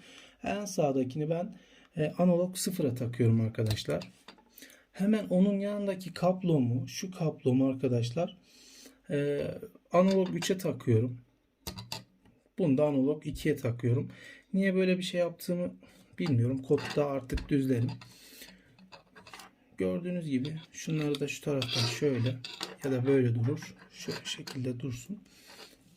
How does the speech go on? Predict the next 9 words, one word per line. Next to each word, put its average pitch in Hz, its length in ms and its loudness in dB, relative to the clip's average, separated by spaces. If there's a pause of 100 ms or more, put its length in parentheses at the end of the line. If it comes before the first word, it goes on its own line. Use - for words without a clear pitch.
(280)
Arduino'mu 123 580 2
şu 120 240 0 (300)
breadboard 131 540 0
üzerine 120 420 0
koyayım. 120 420 -2 (200)
Daha 135 320 -6 (560)
şık - 340 -16
dursun - 280 -10
şöyle. 120 460 0